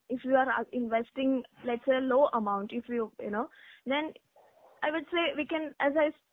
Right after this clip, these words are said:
as, as I said, no, we can start with the recurring. Let's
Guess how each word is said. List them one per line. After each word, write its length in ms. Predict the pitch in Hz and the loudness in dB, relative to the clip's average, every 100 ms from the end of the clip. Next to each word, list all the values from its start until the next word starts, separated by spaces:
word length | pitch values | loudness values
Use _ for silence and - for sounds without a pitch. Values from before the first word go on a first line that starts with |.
| - | -8
as, 100 | 247 262 | -2 0
as 60 | 254 277 | 2 0
I 120 | 285 294 | 0 0
said, 240 | 262 226 | -2 0
no, 240 | 220 285 320 | -2 -2 -4
we 100 | 269 | -6
can 220 | 254 277 277 | 0 0 2
start 280 | 285 269 254 | 2 2 2
with 160 | 277 262 | -2 0
the 100 | 294 | 0
recurring. 520 | 269 - 277 214 185 - - _ _ 226 - - - | 0 0 0 0 -4 -12 -18 _ _ -8 -8 -10 -2
Let's 260 | 285 330 | 2 2